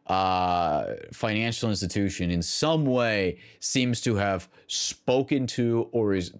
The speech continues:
already partnered in some way with Chainlink. Now,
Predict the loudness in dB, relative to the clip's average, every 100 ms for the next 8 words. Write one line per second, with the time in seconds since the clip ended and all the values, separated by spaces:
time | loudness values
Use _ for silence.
0 | 0 0 2 2 0 -4 -8 -18 -4 0
1 | 0 0 0 0 0 -2 -2 -2 0 0
2 | 0 0 -4 -8 -20 -20 _ -4 -4 -4
3 | -6 -4 -4 -8 -12 -18 -20 -20 -20 -20
4 | -20 -20 _ _ -4 -2 -2 -6